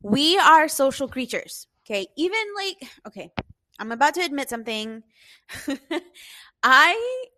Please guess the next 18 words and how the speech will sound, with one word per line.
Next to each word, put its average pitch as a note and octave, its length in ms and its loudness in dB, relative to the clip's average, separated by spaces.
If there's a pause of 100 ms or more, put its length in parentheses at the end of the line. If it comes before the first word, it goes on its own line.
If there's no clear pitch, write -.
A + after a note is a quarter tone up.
(1300)
I B3 120 -2
know A3+ 220 0
I'm C4+ 200 0
on, C4+ 160 -6
like, G#3+ 180 -8
social A#3 500 -10
media, G3 540 -10
but A3 180 -10
I A#3 140 -4
am D4 320 -8
not F#3+ 260 -4
a F#3 120 -10
social G3 840 -14 (240)
person. F#3 640 -14 (560)
I A3+ 200 -4
like G3 600 -6
being D4+ 300 -4
alone. D4+ 680 0